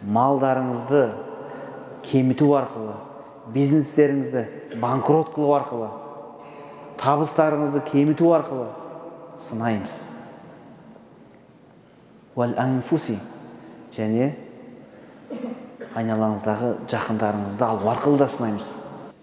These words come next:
Еккен егістеріңізді кеміту арқылы да біз сынаймыз дейді. Кейде егіс шықпай қалып жатады. Бұның бәрі Алланың сынағы. Құран Кәрім айтып отыр. «Біз сендерді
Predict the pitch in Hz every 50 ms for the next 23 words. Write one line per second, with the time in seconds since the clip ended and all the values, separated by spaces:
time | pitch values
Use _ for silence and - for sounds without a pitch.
0 | _ - 127 131 127 - - 151 151 143 135 139 143 135 131 - - - 143 139
1 | 143 143 139 139 - - 143 135 135 131 139 143 156 151 147 - 139 135 120 120
2 | 110 - - - - - - - - - - - - - - - - - - -
3 | - - - - - - - - - - - - - - 120 117 - - - 104
4 | 98 107 110 110 101 - - - - - - - - - - - - - - -
5 | - - - - - - - - - - _ _ _ _ _ - 123 123 131 123
6 | 117 117 110 - - - - - 135 123 117 117 113 110 113 107 - - - 107
7 | 113 110 117 123 120 113 107 107 110 110 110 - - 110 110 107 107 113 123 113
8 | - - - - 120 117 - 139 135 139 143 127 131 123 113 113 104 98 98 -
9 | - - - - - 127 - - - 113 104 104 110 107 113 151